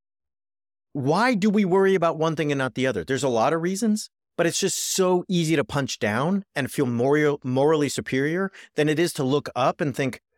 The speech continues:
"We're getting hosed by defense contractors and an eight hundred forty-two billion dollar defense budget, and we don't even care 'cause we just think more s-,"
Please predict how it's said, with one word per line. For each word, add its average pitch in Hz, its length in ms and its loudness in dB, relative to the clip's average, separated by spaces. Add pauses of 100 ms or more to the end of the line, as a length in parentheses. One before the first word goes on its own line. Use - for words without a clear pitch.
(120)
"We're 180 140 0
getting 190 220 0
hosed 131 640 -2 (420)
by 120 120 -2
defense 165 340 -2
contractors 196 760 -2
and 113 140 -4
an 107 80 -6
eight 143 160 -2
hundred 170 300 -2
forty-two 156 400 -2
billion 127 400 -2
dollar 139 280 2
defense 135 380 -4
budget, 196 380 -2 (320)
and 143 100 -2
we 143 80 2
don't 190 160 2
even 160 220 0
care 165 520 -2 (200)
'cause 131 120 -2
we 147 100 2
just 175 180 -2
think 170 180 -2
more 131 200 0
s-," 165 120 -4